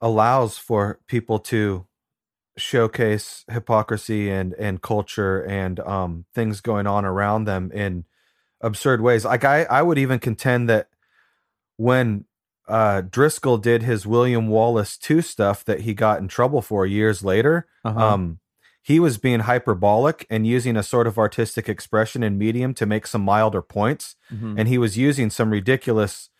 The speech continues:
Speaker 1: hyperbole. And at the time when, I don't remember when it was, like, I don't know, two thousand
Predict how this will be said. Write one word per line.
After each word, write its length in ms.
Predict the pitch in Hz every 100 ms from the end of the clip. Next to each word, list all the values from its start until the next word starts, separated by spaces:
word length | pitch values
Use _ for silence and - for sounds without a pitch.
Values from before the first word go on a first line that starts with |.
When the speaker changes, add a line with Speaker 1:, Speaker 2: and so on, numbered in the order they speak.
| _ -
Speaker 1:
hyperbole. 640 | 104 - 135 139 104 95 107
And 140 | 127
at 140 | 135 -
the 80 |
time 520 | - - 151 147 107 101 _ _
when, 340 | 117 113 104 - _ _ _ _ _ _ _ _ -
I 100 | 113
don't 160 | 113
remember 360 | 98 98 95 95
when 160 | 90
it 80 | 92
was, 340 | 78 92 104 104
like, 180 | 90 - _ _ _ _ _ _ -
I 100 | 101
don't 120 | 107
know, 120 | 90
two 240 | 98 - 110
thousand 800 | - 98 95 98 101 95 92